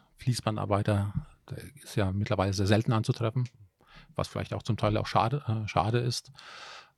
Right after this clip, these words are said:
Aber selbst halt, sag ich mal, einfache Tätigkeiten erfordern schon,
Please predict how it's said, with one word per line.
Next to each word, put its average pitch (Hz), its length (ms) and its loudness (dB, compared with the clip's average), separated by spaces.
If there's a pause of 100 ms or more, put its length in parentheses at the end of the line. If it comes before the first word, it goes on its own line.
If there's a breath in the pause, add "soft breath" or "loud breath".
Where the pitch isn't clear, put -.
(220)
Aber 104 500 6
selbst - 320 2
halt, 104 140 2
sag 104 180 0
ich - 160 -6
mal, 107 200 0 (540)
einfache 110 480 6
Tätigkeiten 107 600 0
erfordern 107 440 4
schon, 110 360 2